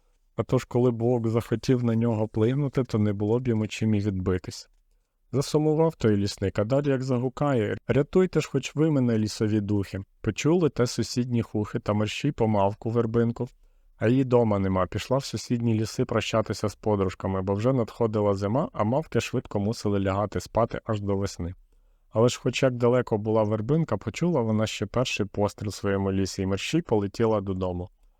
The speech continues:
Думала, що, може, знову почалися гони, і знову їй доведеться піклуватися пораненими звірами. Коли ж вона підлітала до лісу, то вчула й другий постріл, а тут назустріч їй викотились хухи і розповіли, що сталося.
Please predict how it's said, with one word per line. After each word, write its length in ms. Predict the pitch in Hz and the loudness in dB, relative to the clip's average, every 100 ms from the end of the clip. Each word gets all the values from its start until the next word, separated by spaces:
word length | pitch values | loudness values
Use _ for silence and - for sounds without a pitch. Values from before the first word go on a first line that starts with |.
| _ _ | _ _
Думала, 300 | 135 160 139 | 0 2 2
що, 160 | 131 123 | 0 0
може, 260 | 117 120 113 | 0 2 2
знову 340 | 113 131 120 | 2 2 0
почалися 560 | 107 - 101 98 - 95 | -2 0 0 0 0 0
гони, 340 | 90 92 92 | 0 0 -2
і 40 | |
знову 320 | 95 123 143 123 | -2 -2 0 0
їй 160 | 107 | 0
доведеться 560 | 98 98 95 101 107 90 | 0 0 0 -2 -2 -4
піклуватися 760 | - 90 95 98 127 110 - | -4 -4 0 0 0 -2 -2
пораненими 640 | 92 92 92 98 95 95 95 | -2 2 2 0 -2 -2 -2
звірами. 500 | 90 87 85 82 90 - - - - - | -2 -2 -2 -4 -8 -16 -20 -20 -20 -4
Коли 200 | 113 147 | 2 4
ж 100 | 139 | 4
вона 220 | 131 131 | 2 2
підлітала 640 | - 113 113 - 120 117 | 0 0 -2 0 2 2
до 120 | 113 | 0
лісу, 300 | 117 151 - | -2 -2 -4
то 140 | 95 98 | -4 -6
вчула 360 | - - 131 | -4 -2 0
й 40 | 101 | 0
другий 340 | 101 107 101 | 0 0 0
постріл, 500 | - 98 98 - - | -2 -2 -2 -4 -8
а 80 | - | -8
тут 220 | 107 135 | -4 -2
назустріч 580 | 117 110 139 - 117 - | 0 0 0 0 -4 -2
їй 80 | 101 | -2
викотились 600 | 104 143 117 - 104 98 | -2 -4 -4 0 0 -2
хухи 340 | - 135 - | -2 -4 0
і 40 | 104 | -2
розповіли, 540 | 98 - 98 92 104 | -2 -4 -4 0 0
що 240 | 131 - 104 | -2 -2 -6
сталося. 540 | - 95 85 85 - | -2 0 0 -2 -10